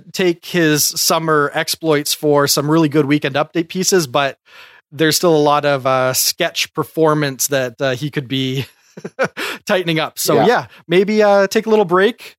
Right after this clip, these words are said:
Speaker 1: clear your head, and, uh, just bring your best to the show, and let's see what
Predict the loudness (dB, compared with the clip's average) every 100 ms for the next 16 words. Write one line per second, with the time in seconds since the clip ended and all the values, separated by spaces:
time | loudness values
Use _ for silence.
0 | _ 2 4 4 4 0 0 -4 -2 0
1 | 0 2 2 2 0 -4 -6 -2 0 2
2 | 0 -2 -6 -2 0 0 -2 -6 -6 -4
3 | 0 0 -2